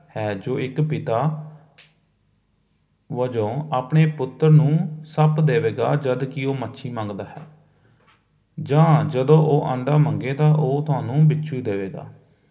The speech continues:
ਨਹੀਂ, ਤੁਸੀਂ ਵੀ ਬਾਕੀ ਲੋਕਾਂ ਵਾਂਗ ਹੋ। ਤੁਸੀਂ ਬੁਰੇ ਹੋ ਕੇ ਵੀ ਜੇਕਰ ਆਪਣੇ ਬੱਚਿਆਂ ਨੂੰ ਚੰਗੀਆਂ ਦਾਤਾਂ ਦਿੰਦੇ ਹੋ ਤਾਂ ਤੁਹਾਡਾ ਸਵਰਗੀ ਪਿਤਾ ਉਹਨਾਂ ਤੋਂ ਕਿਤੇ ਵੱਧ ਪਵਿੱਤਰ ਆਤਮਾ ਦਿੰਦਾ ਹੈ ਜੋ ਤੁਸੀਂ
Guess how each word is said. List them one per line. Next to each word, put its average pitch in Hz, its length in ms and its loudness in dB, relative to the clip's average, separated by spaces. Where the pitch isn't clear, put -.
ਨਹੀਂ, 123 520 -10
ਤੁਸੀਂ 156 360 0
ਵੀ 120 140 0
ਬਾਕੀ 113 480 -2
ਲੋਕਾਂ 131 640 -2
ਵਾਂਗ 123 440 0
ਹੋ। 101 540 -6
ਤੁਸੀਂ 127 300 -10
ਬੁਰੇ 113 360 -2
ਹੋ 127 260 -4
ਕੇ 139 220 -2
ਵੀ 110 280 -8
ਜੇਕਰ 117 300 -8
ਆਪਣੇ 120 240 -6
ਬੱਚਿਆਂ 127 420 -8
ਨੂੰ 131 120 -6
ਚੰਗੀਆਂ 117 380 -8
ਦਾਤਾਂ 117 340 -4
ਦਿੰਦੇ 113 520 -6
ਹੋ - 440 -8
ਤਾਂ 151 300 0
ਤੁਹਾਡਾ 120 260 -2
ਸਵਰਗੀ 117 400 -4
ਪਿਤਾ 131 640 -4
ਉਹਨਾਂ 151 240 4
ਤੋਂ 156 200 0
ਕਿਤੇ 175 300 -6
ਵੱਧ 127 280 -2
ਪਵਿੱਤਰ 131 400 -8
ਆਤਮਾ 131 320 -4
ਦਿੰਦਾ 110 280 -4
ਹੈ 131 180 -4
ਜੋ 120 320 -6
ਤੁਸੀਂ 131 720 -4